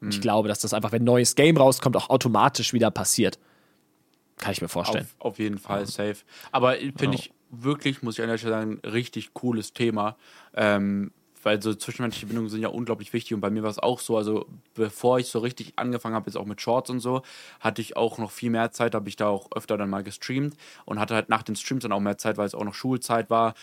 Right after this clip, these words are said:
Speaker 2: und man hatte dann irgendwie so ganz an den Anfängen Corona, wo man dann auch gefühlt die halbe Zeit
Speaker 1: Mhm.
Speaker 2: den Fall hatte und dann, und dann direkt danach gestreamt, weil sowieso alle zu Hause waren und dann hatte man so den ganzen Abend frei und natürlich ist man viel auch rausgegangen mit Freunden, aber wenn's dann mal Abende gab, wo nichts war, dann habe ich wirklich mal so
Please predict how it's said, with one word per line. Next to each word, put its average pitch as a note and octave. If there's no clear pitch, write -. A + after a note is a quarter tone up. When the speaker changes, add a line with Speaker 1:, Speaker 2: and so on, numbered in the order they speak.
Speaker 2:
und -
man G2+
hatte G#2
dann G2+
irgendwie G#2
so G2+
ganz G#2
an G#2
den G2+
Anfängen G#2+
Corona, A#2
wo G#2
man G2
dann G2
auch F#2
gefühlt -
die G#2
halbe G2
Zeit G#2
Speaker 1:
Mhm. G#2
Speaker 2:
den G2
Fall A2+
hatte A2+
und G#2+
dann, F#2+
und A2+
dann G2
direkt G2+
danach G2+
gestreamt, A2
weil G2+
sowieso G2+
alle A2+
zu -
Hause A2+
waren A2+
und A2
dann A2
hatte A#2
man A2+
so A2
den G#2+
ganzen A2+
Abend A#2
frei A2+
und G2+
natürlich A2+
ist G#2
man G#2+
viel A#2+
auch G2+
rausgegangen B2
mit A2
Freunden, C3+
aber G#2+
wenn's A#2
dann A#2
mal G#2+
Abende A#2
gab, A2
wo A2
nichts C3+
war, C3+
dann F#2+
habe G#2
ich G#2+
wirklich A#2+
mal A#2+
so G#2